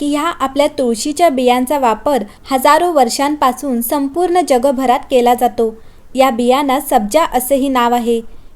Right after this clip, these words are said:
हा सब्जा प्रकृतीने थंड असल्याने याचा वापर उन्हाळ्यात करणे अत-, अत्यंत लाभदायक असते. तुळशीच्या बियांचे अनेक फायदे आहेत, परंतु सामान्य माणसाला त्याचे नीट ज्ञान नसल्याने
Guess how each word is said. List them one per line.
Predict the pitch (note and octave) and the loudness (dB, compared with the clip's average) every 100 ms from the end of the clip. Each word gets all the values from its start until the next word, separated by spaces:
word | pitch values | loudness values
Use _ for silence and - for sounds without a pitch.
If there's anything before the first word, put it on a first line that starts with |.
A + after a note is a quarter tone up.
| - | -14
हा | A#3 D4 F#4 | -2 0 2
सब्जा | E4+ A#3 D4 | 0 2 2
प्रकृतीने | D4+ C4+ A#3+ C4 C#4+ D4 D4 C#4+ | 2 0 0 -2 -2 -2 -2 -2
थंड | B3 B3 | 0 0
असल्याने | C4 C#4 C#4 B3 A#3+ A3+ | 0 -2 -2 -2 -4 -2
याचा | A3 A3 C4 | -2 -2 -4
वापर | C4+ A#3+ A#3+ A#3+ G3 | 0 0 0 -2 0
उन्हाळ्यात | C4 A#3 B3 D4+ F4+ - | 0 0 0 0 0 0
करणे | C#4 B3 D4+ | -2 0 -2
अत-, | A#3 - | -4 -4
अत्यंत | C4 C4 D#4 D4+ D#4 - | -6 -2 -2 0 0 2
लाभदायक | A#3+ A3+ C4 B3+ B3 | 2 0 0 0 0
असते. | A#3+ A#3 A3+ G#3+ - - - | -2 0 0 -2 -18 -18 -8
तुळशीच्या | D#4+ D#4 D#4+ E4+ F4+ | -4 -2 -2 2 2
बियांचे | C#4 C4+ C4+ C4+ D4 | 2 2 2 0 -2
अनेक | E4 B3+ A#3+ C#4 | -2 0 0 -2
फायदे | - B3 A#3 | 0 0 2
आहेत, | B3 A#3+ A#3 - - | 2 2 -2 -4 0
परंतु | A#3+ A#3 C4 | 0 2 0
सामान्य | C4 A#3 A3+ B3 D4+ | 0 0 2 0 0
माणसाला | D4 B3 A#3 C#4+ C4 A3 | -2 -2 -4 -2 0 -2
त्याचे | G#3+ B3 C#4+ | -2 -4 -2
नीट | C#4 B3+ E4+ F4 | -2 0 -2 -2
ज्ञान | C4 B3+ C#4+ | 0 0 0
नसल्याने | C#4 C4+ C4 B3 A3 | -4 -2 -2 -2 -4